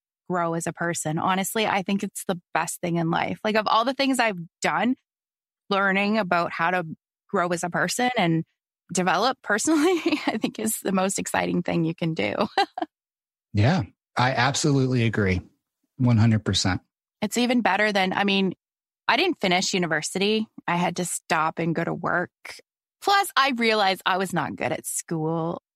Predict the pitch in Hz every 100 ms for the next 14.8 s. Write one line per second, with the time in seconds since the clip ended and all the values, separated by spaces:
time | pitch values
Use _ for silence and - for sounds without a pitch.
0 | - 277 269 277 330 302 240 - - 254
1 | 254 254 - - 214 202 190 - _ _
2 | 214 196 190 214 220 208 226 226 233 208
3 | 196 190 - 170 185 190 - 190 175 -
4 | 180 - 180 175 196 - 208 208 214 214
5 | - _ _ _ _ _ 202 202 220 208
6 | 202 190 190 190 190 180 170 175 175 175
7 | 165 - - - 156 160 214 - - _
8 | - - 226 208 196 190 180 170 - 226
9 | 254 175 180 180 170 185 - 214 262 240
10 | 208 - 147 208 214 190 160 151 - 180
11 | 180 160 170 156 - 175 202 214 - 143
12 | 196 190 160 156 160 165 175 202 190 208
13 | 202 - _ - - 180 185 247 415 339
14 | 233 196 190 208 170 160 156